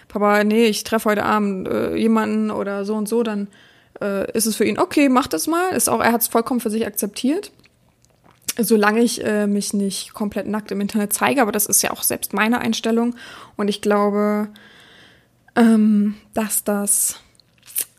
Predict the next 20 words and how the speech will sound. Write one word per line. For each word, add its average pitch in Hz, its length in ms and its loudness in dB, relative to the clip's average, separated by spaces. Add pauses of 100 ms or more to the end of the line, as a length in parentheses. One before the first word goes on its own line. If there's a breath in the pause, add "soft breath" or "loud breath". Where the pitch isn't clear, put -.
(380)
ähm, 208 600 -4 (260)
ja, 254 240 -4
einfach 226 300 -4
auch - 160 -2
vollkommen 214 320 -2
okay 247 280 2
so 294 120 0
ist. - 500 0 (680 soft breath)
Ähm, 226 400 0
aber 269 360 4
ich 240 160 -2
hab's - 260 -2
meinen 214 200 2
Freunden 269 420 -2
damals 262 400 0
erzählt 262 760 0 (480 soft breath)
und 214 380 0
die 254 580 4 (300)
waren 214 320 0
einfach, 214 960 -2